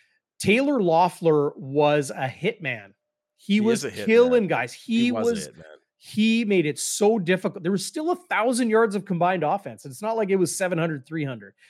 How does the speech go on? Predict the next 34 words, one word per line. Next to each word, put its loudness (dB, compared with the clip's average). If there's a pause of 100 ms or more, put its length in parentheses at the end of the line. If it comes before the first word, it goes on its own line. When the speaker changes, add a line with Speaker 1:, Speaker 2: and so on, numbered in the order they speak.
(120)
Speaker 1:
It 4
was 2
Speaker 2:
Yeah, 2
Speaker 1:
a 4
Speaker 2:
yeah. 0
Speaker 1:
shootout 2
game. -2 (240)
Uh, -2
but -4
Michael 0
O'Connor 2
and -12
Taylor 0
Loeffler, -2
best -4
players 0
on -6
the -12
field, -8 (460)
hands -2
down. -2
Uh, -16
all -2
respect -6
to -8
the -8
Bisons -4
that, -10
that -4
were -4
in -2
that -8
game. -14 (340)
Um, -6